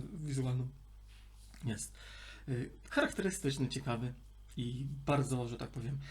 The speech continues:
jego postacie są energizujące, en-, em, emocjonalnie pokazujące, pe-, znaczy, przepraszam, <laughs> pokazujące emocje. Em, no,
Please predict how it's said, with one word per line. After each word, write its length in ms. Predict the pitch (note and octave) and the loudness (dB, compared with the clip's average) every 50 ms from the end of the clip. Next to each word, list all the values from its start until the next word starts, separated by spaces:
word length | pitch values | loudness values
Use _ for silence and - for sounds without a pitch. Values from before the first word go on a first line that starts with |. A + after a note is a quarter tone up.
| - - - - - - - | -10 -10 -12 -12 -12 -4 0
jego 180 | D#3+ C#3 C#3+ C#3 | 4 4 4 4
postacie 440 | - - - - C3 C3+ - C3+ B2+ | 4 0 0 0 0 0 0 0 -2
są 320 | - - C3 A#2+ B2+ C3 C3+ - - - - - - - - - - - - - - - - - | 0 2 2 4 4 2 0 -2 -8 -12 -14 -16 -16 -16 -16 -16 -16 -16 -16 -16 -14 -14 -10 -2
energizujące, 1500 | - B2 A#2+ A#2 A2+ A#2 A#2+ A#2 - B2 G#2 - C#2+ C#2 C#3 - A2 A#2 A#2+ A#2+ C3 C3+ - - A#2+ A2 A2 A2 A2 - | 2 4 4 6 6 4 4 2 2 -2 -2 -2 -2 -2 -2 -2 0 0 2 2 2 2 2 0 0 2 2 0 0 0
en-, 260 | A2+ A2+ A#2 A#2 A#2+ - | 0 0 2 2 0 2
em, 440 | - A#2+ A#2 A#2 A#2 A#2+ A2+ A#2 - - | 2 2 2 2 2 0 0 -2 2 6
emocjonalnie 1400 | C#3 C3+ C3+ C3+ - - C3 C3 - - - - B2+ C3 C3 C3 B2+ B2+ B2+ B2 B2+ B2 A#2+ A#2+ A#2+ A#2+ A#2+ A#2 A2 - - | 8 8 8 8 6 2 2 2 2 0 2 4 6 6 6 6 6 6 6 6 6 4 4 4 2 2 2 0 -2 -6 -12
pokazujące, 720 | - - B2+ B2+ C#3 C3 A#2 A#2+ A#2+ - - B2+ A#2+ C3+ - - - | -2 -2 -2 0 0 0 0 0 -2 -2 0 0 0 0 -2 -4 -4
pe-, 120 | - C#3 - - - | -4 -6 -6 -6 -2
znaczy, 220 | - G#3+ G#3+ - - - - - - - - - - | -2 -2 -2 -2 -6 -8 -14 -14 -14 -14 -14 -14 2
przepraszam, 380 | - G3 - - C#3 B2 - - - - - | 2 4 6 6 4 4 4 -2 -6 -8 -12
<laughs> 120 | - - | -12 -2
pokazujące 420 | - C#3 C3 - G3 - - - - | -2 0 6 6 6 6 6 2 2
emocje. 540 | C3 D3 D#3 D3+ D3+ D3+ - - C3 C3+ - - - - - - - | 8 10 10 10 10 6 6 4 4 4 4 -4 -8 -8 -8 -8 -2
Em, 1200 | - A#2 A#2 A#2+ A#2+ B2+ C3 C3 C3+ C3 C#3 C#3+ B2+ B2 C3 B2+ B2+ C3 C3+ C3+ C3+ C#3 D3+ D#3+ F#3+ | 0 2 4 4 4 4 6 4 6 4 4 2 2 0 0 0 0 2 4 4 4 4 4 4 4
no, 180 | B3+ A#3 - | 2 2 2